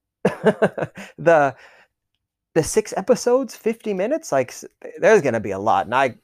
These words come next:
I can't wait. Like, though, though I love WandaVision, and I, I really do love WandaVision. It's awesome. And I'm, I'm older, so I grew up watching sitcoms. So, like, that whole thing, like, I loved it.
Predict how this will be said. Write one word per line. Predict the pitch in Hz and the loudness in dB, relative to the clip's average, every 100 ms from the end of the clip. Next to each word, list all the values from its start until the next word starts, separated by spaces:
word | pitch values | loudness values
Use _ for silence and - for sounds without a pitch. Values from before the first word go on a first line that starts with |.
| - | 0
I | 131 | 0
can't | 143 127 92 | 0 -6 -8
wait. | 90 104 101 | -6 -6 -6
Like, | 113 - - | -10 -10 0
though, | 185 190 185 - _ _ - | 2 4 0 -8 _ _ -2
though | 160 240 | 2 4
I | 208 | 4
love | 156 180 | 4 2
WandaVision, | 170 185 180 185 180 196 | 2 -2 -2 -4 -2 -2
and | 151 | 0
I, | 156 - | 0 -2
I | 143 160 | 0 2
really | 127 101 123 139 107 | 0 -2 0 0 0
do | 92 135 110 | -8 -10 -6
love | 123 117 | -6 -6
WandaVision. | 98 110 95 90 98 | -8 -10 -14 -16 -12
It's | 131 - | -12 -6
awesome. | 95 98 82 _ _ _ _ | -6 -6 -14 _ _ _ _
And | 151 135 | -4 0
I'm, | 131 131 - _ _ _ _ _ _ _ _ _ _ _ _ - | 0 -2 -16 _ _ _ _ _ _ _ _ _ _ _ _ -4
I'm | 196 175 | -4 -2
older, | 131 131 127 127 | -2 -2 -2 -4
so | - 117 | -4 -2
I | 127 127 - _ _ _ | 0 0 -4 _ _ _
grew | - 135 143 | -6 0 0
up | - | 0
watching | 120 151 - | -2 -4 -8
sitcoms. | 104 - - - 76 101 | -14 -14 -14 -10 -10 -10
So, | - 107 | -12 -6
like, | 120 113 | -6 -6
that | 110 170 | -4 -6
whole | - 165 147 | -2 -2 -2
thing, | - 147 135 | -2 -4 -4
like, | 95 | -6
I | 107 | -4
loved | 170 90 123 - | -4 -2 -4 -4
it. | 76 - | -10 -18